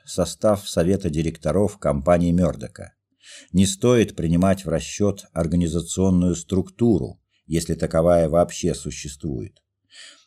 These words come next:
Не стоит принимать в расчёт ни один инструмент управления,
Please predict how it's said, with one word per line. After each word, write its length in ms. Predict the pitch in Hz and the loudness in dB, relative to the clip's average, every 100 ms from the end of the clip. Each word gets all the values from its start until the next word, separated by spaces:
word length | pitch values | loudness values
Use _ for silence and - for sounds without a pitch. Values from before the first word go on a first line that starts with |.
| _ | _
Не 140 | 98 | 4
стоит 480 | 101 - 117 113 - | 4 2 4 4 2
принимать 480 | 82 85 85 95 - | -2 2 2 2 -2
в 60 | |
расчёт 540 | 78 78 - 98 95 - | -6 -6 -4 -2 -2 -2
ни 120 | 85 | 0
один 380 | 90 82 82 98 95 | 2 2 2 0 2
инструмент 640 | 87 - - 87 92 85 | -2 -2 -2 0 2 0
управления, 880 | - 85 87 90 110 85 62 52 | -2 0 0 2 2 2 -2 -6